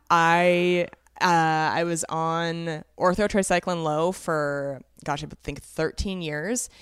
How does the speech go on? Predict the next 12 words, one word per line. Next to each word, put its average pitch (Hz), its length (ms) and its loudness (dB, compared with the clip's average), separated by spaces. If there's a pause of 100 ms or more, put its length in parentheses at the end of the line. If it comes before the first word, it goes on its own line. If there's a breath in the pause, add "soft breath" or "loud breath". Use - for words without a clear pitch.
(320 loud breath)
And, 165 560 0 (220)
um, 151 380 -2 (100)
it 156 220 -4
really 151 1200 6
ramped 151 480 0
up 160 100 0
my 143 180 -2
anxiety 170 920 0 (160)
and 143 380 -6
irritability 151 840 2 (640)
and 185 240 0
just, - 600 -2